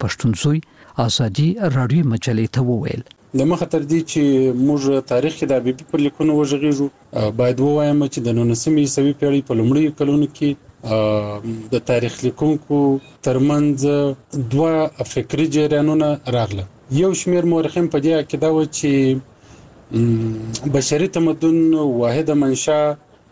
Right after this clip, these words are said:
Speaker 2: آه، لري او د یوه لرغونې مدني حوزې څخه راپیلېږي. دوهمه ډله بیا هغه شمیر پوهان وو چې د چاپیریال پر اصالتو او محیطي امکاناتو پر رول متکي نظریه یې درلوده چې د مدنیتونو منشا یوه نه ده او د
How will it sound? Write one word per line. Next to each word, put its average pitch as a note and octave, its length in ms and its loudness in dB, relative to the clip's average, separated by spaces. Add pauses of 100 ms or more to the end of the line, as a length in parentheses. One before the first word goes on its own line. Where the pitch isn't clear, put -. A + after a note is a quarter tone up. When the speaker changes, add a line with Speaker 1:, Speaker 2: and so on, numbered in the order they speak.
(320)
Speaker 2:
آه، C#3 200 0
لري D#3 300 2
او C3 180 -4
د A#2 60 -2
یوه A#2+ 220 2
لرغونې C3+ 420 2 (260)
مدني B2 320 0
حوزې C#3+ 280 0
څخه - 200 -6
راپیلېږي. A2 600 0 (360)
دوهمه E3+ 280 2
ډله E3 240 2
بیا D#3 380 0
هغه D3 120 0
شمیر D3+ 300 0
پوهان D3 420 0
وو D3+ 60 0
چې C#3 160 -6
د - 40 -6
چاپیریال B2+ 640 0
پر C#3 180 -4
اصالتو C#3 760 -2 (720)
او A2 300 0
محیطي B2+ 460 0
امکاناتو D3 600 -2
پر C#3+ 100 -2
رول D3 160 2
متکي B2 420 -2
نظریه C3 440 2
یې C#3+ 40 0
درلوده D#3 340 2
چې D3 120 -6
د B2 60 -4
مدنیتونو B2 880 0 (580)
منشا A#2 420 2
یوه C#3 220 2
نه D#3+ 120 2
ده F3+ 120 0
او E3 80 0
د C3+ 100 -2